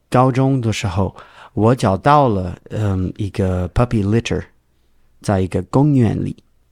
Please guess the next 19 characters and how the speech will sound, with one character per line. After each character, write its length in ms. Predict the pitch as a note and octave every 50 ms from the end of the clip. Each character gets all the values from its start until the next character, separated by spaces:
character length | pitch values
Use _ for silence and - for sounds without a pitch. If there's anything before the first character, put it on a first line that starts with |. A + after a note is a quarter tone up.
| _ _ _ _ _
我 300 | A#2 G2+ G2+ G#2 G#2 A#2
养 460 | C#3 C#3 G#2 F#2 F2+ F#2 G2 G#2 F2+ - _ _ _ _ _ _ _ _ _ _
一 160 | - G#2+ G2+
只 160 | F2+ G#2+ C3
狗， 260 | A#2+ - - - - - _ _ _ _ _ _ _ _ -
from 240 | - A2 G2+ F#2+ F#2
that 120 | F#2+ -
litter， 280 | A#2+ A2 G2+ F#2+ E2+ - - _ - - _ _ _ _ - - _ _ _ _ _
它 180 | - - A2+ G2+
叫 180 | G2 G2+ F#2
Chucky。 380 | F2+ - - A#2+ - - G#2+ - - _ _ _ _ _ _ _ _ _ _ _ _ _ _ -
Chucky 960 | - - C3+ C3+ - C#3+ C#3 C3 B2+ B2 B2 A#2+ A#2+ A#2 A#2 A#2 A2+ G#2 -
是 200 | - - - F#3+
我 180 | E3+ B2+ A2+ G#2
家 200 | G2 C3+ C3+ C3+
的 60 | B2+
狗， 180 | G2+ G#2+ G#2 F#2
但 180 | G#2 G#2+ G#2+
是 540 | G#2 - - A2 G#2 G2+ G2 F#2+ F#2+ F2+